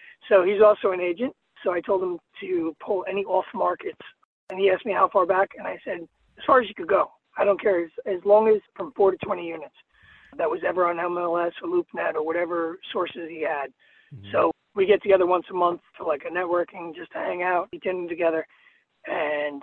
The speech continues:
Speaker 1: he handed me a list, and I went right to town on it. I
Speaker 2: What was
Speaker 1: actually still haven't even called everyone on the list.
Speaker 2: Uh, how many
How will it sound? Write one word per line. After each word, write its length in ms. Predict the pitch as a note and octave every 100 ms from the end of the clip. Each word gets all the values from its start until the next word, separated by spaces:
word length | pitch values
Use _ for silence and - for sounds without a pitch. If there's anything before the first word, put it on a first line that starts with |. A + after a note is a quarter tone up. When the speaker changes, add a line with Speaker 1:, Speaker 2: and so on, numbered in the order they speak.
| -
Speaker 1:
he 120 | F#3+
handed 340 | D3 E3 D#3+ D#3
me 120 | C#3+
a 60 |
list, 260 | C#3+ D3+ D3 E3
and 120 | C#3+
I 80 | C#3
went 180 | C#3+ D3
right 220 | C#3+ C3 -
to 80 |
town 300 | C3+ C#3+ C3+
on 160 | C3 B2+
it. 60 | _ _ - - -
I 60 | F#3
Speaker 2:
What 140 | E3
was 80 | C#3
Speaker 1:
actually 140 | - -
still 180 | G#3
haven't 220 | F#3+ E3+ E3
even 160 | D#3+ -
called 140 | - E3
everyone 280 | D#3+ C#3+ C#3
on 100 | C3+
the 60 |
list. 180 | C#3 - _ _ _ -
Speaker 2:
Uh, 200 | B2 B2
how 160 | B2+ D3
many 480 | D3+ C#3 B2+ A#2